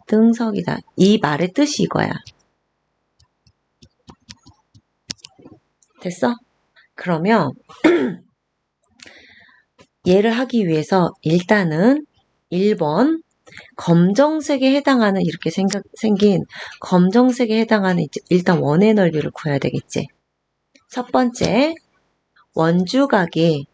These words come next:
어, 십오 도에 해당하는, 다시 말하면은 가장 큰 원, 큰 원을 검정색 원을 갖다가 내가 에스 원이라고 할 거야. 파란색 둘레로 되어진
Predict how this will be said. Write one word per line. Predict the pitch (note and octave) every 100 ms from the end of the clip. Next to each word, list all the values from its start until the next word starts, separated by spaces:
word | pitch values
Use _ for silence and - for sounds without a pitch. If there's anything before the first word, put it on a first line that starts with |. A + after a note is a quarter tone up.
| _ _ -
어, | A3+ F#3+ _
십오 | - - D4 D#4+
도에 | D#4 B3+ A#3+ B3+
해당하는, | B3+ C4 A3+ D#3 D#3 E3 C#3+ - - - - E3+
다시 | F3 -
말하면은 | A#3 A3 F#3 D#3+ C#3+ D3+ A#3+ E3+ - _ - - - -
가장 | - F#3 A#3 A#3
큰 | - D#4 F4+ E4
원, | A3+ E3 _ _ _ _ _ _ _
큰 | - - E4+
원을 | D#4+ D4 D#4 F4 E4+
검정색 | G#3 F#3+ A3+ A3 A3
원을 | F3 D#3 E3
갖다가 | E3 D#3+ D#3+
내가 | D#3+ D3
에스 | - E3 -
원이라고 | F3 D3 D#3 G3 F3+
할 | D#3
거야. | - D3 D3 A3 D#4 F4 _ _ _ _ _ _ _ _ - _
파란색 | - D#4+ E4 F4 E4+ D#4 D#4 D4+ _ _ _ _ _
둘레로 | - F3 F3+ F#3+ F3+ F3+ C#4+ D#4
되어진 | C4 G3 E3+ E3+ A#3+ C#4+ E4